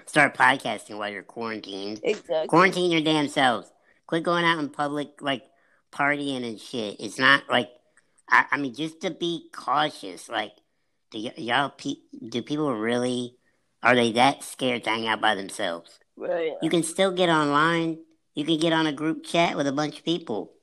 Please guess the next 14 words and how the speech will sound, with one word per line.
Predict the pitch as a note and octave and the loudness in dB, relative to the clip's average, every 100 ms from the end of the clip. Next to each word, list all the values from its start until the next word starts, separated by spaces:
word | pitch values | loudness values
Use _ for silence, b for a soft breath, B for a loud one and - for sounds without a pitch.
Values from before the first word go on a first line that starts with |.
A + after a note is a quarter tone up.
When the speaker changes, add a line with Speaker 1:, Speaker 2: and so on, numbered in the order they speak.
| _ _ _ | _ _ _
Speaker 2:
I | - | -4
think | B3 B3 | -4 -8
people, | B3+ A#3 A3 E3 | -10 -6 -6 -2
maybe | C#3 A2+ | 0 2
Speaker 1:
Anyway. | G2 | 2
Speaker 2:
people | F2+ G#3 | 0 -4
don't | E3+ | -6
like | D3+ G#3 | -8 -8
themselves, | - - C#3+ - _ _ _ _ | -12 -12 -12 -14 _ _ _ _
so | - | -10
they | F3 | -8
don't | D3+ | -8
wanna | D3+ C3 | -10 -10
be | C3+ A2 | -12 -12